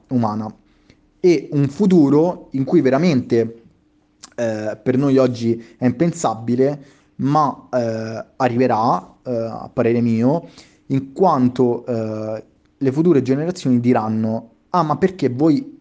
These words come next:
lavoravate?" E quindi, ehm, è molto importante, eh, comprendere quali basi per il futuro ne vogliamo, eh, per l'umanità.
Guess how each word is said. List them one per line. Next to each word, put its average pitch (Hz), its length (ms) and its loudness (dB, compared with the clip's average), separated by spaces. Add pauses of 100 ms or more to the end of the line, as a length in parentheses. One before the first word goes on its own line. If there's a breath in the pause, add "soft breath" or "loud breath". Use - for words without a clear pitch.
(120)
lavoravate?" 127 920 0 (880 soft breath)
E 131 260 -4
quindi, 160 720 0 (160)
ehm, 117 720 -2 (480)
è 139 100 -4
molto 151 300 0
importante, 147 1000 -2 (140)
eh, 113 720 -14 (1700 loud breath)
comprendere 147 880 0 (360)
quali 139 260 0
basi 131 320 -2
per 123 120 0
il 120 60 -8
futuro 123 760 0
ne 127 180 2
vogliamo, 123 760 2 (480 loud breath)
eh, 117 280 -14
per 123 560 0
l'umanità. 110 640 -2